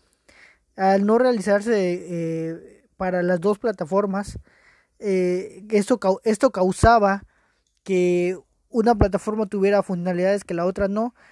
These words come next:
y no había un estándar fijo para poder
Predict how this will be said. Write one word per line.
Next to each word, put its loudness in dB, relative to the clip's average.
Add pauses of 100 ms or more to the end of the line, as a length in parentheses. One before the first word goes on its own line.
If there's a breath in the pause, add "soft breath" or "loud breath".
(160 soft breath)
y -6 (160)
no 0
había 4
un -4
estándar 0
fijo -6
para -8
poder -6